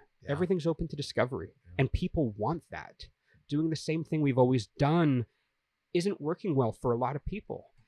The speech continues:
Speaker 2: And I think whether it's, it's not just younger drinkers, but it's even older folks that are looking to have more meaning in wine, and they're looking to have more meaning in their lives, and give them the experiences that can provide that.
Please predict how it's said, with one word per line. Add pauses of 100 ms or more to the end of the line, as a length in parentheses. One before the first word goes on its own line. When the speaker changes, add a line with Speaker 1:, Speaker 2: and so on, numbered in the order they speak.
(220)
Speaker 2:
And (100)
I
think
whether
it's, (260)
it's
not
just
younger
drinkers,
but
it's
even (420)
older
folks
that
are
looking
to
have (280)
more
meaning
in
wine, (520)
and
they're
looking
to
have
more
meaning
in
their
lives, (300)
and (120)
give
them
the
experiences
that
can (120)
provide
that.